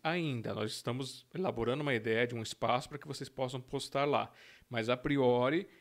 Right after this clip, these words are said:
é só pra fazer esse folhetim, esse tete a tete direto com vocês. E vou aproveitar aqui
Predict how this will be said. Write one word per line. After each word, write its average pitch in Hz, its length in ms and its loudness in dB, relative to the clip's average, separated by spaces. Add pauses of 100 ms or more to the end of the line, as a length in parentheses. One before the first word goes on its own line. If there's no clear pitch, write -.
(160)
é 127 100 -4
só 139 320 2
pra 156 300 2
fazer 147 240 -2
esse 151 160 -6
folhetim, 185 580 -4
esse 175 260 -10 (280)
tete 190 240 -2
a 147 40 -4
tete 135 320 -2
direto 123 380 0
com 120 100 -8
vocês. 107 540 -6 (1120)
E 254 320 -2
vou 160 180 2
aproveitar 139 580 2
aqui 208 340 -4